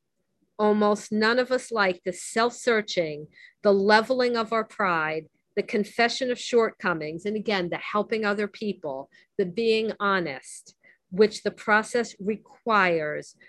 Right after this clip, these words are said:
for its successful consummation. That's the work we do, but that's not what gets us better. Again, it's the grace of God. So this, so it's like if I'm, um, in a flood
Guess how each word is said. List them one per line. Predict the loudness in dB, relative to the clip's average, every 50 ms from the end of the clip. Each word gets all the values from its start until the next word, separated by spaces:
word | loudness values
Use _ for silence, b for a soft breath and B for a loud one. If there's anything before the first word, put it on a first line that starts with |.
| b b b
for | -6 0 0 0
its | 0 0 -2
successful | -6 -6 -6 -2 -2 -2 -2 -2 -4 -6 -4 -4 -4
consummation. | -4 -6 -4 0 0 2 0 0 -4 -6 -4 -2 -2 -4 -4 -6 -8 -12 -12 -18 _ _ _ _ _ _ _ _ _ _ _ _ _ _ _ _ _ _ _ _ _ _ _ _ -2
That's | 0 0 0 0 -4 -4
the | -2 -2
work | 0 2 0 0 0 -4 -8
we | -8 -6 -4 -4 -4
do, | -6 -4 -2 -2 0 -2 -2 -6 -10 -14 -16 _ _ _ _ _ _ _ _ -2
but | -2 0 2
that's | 2 2 2 2 -2 -4
not | -2 -2 -2 -2
what | -4 -6 -4
gets | -6 -6 -6 -6 -10
us | -12 -12 -12 -12
better. | -8 -6 -6 -6 -6 -8 -12 -12 -14 _ -14
Again, | -8 -2 -2 -2 -2 -2 -6 -12 -16 -18
it's | -18 -12 -6
the | -4 -4
grace | -2 0 0 0 0 -2 -4
of | -8 -8 -4
God. | -4 -2 -2 -2 -4 -6
So | -4 -4 -4
this, | 0 0 0 -2 -2 -2 -4 -6 -6 B B B B B
so | -4 0 2 4 4
it's | 4 2 0 -4
like | -2 0 0 0 -2 -4 _ _ _ _ _ _ _ _ _ _ _ -2
if | 2 2 2 2 -2 -18 -20 _ _ _
I'm, | -4 -2 2 2 2 2 2 0 -4 -8 -8 -10 _ _ _ -8
um, | -6 -4 -4 -4 -6 -8 -8 -6 -2
in | 0 0
a | 0
flood | -2 -6 -12 -10 -6 -4 -2 -2 -4 -6 -8 -14